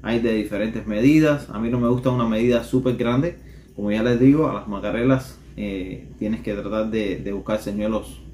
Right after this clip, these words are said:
eh, pequeños, no muy grandes. Ese es mi punto de vista. Y, y bueno, esta es bien buena.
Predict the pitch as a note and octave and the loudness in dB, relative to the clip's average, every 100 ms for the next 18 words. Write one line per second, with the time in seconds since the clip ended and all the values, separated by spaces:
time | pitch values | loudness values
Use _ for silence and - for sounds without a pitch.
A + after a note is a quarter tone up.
0 | - F#2 - - - - G#2+ A#2 A#2+ B2+ | -14 -12 -10 -12 -8 -2 -2 0 2 2
1 | B2+ G#2 G#2 A2 G#2 A#2 C3 C#3+ - - | 0 -2 0 0 0 2 4 2 0 -14
2 | - - - F#2+ G#2+ G#2+ A2+ G#2 A2 A#2+ | -20 -20 -14 -8 -2 0 0 -2 0 0
3 | B2 A2+ A2+ C3+ D#3 F3 - - - - | 2 4 6 4 4 -2 -4 -20 -20 -20
4 | - - - C3+ D3 D3 - B2 A2+ A2 | -20 -20 4 6 6 2 -4 -4 -2 -4
5 | G2+ - - B2 C3 C#3+ C3+ - - A#2+ | -6 -14 -4 -2 -2 -2 -4 -6 -8 -8
6 | - - G#2 A#2+ C3 A#2+ B2+ D3 G3+ A3 | -8 -12 -4 2 4 4 4 2 0 -6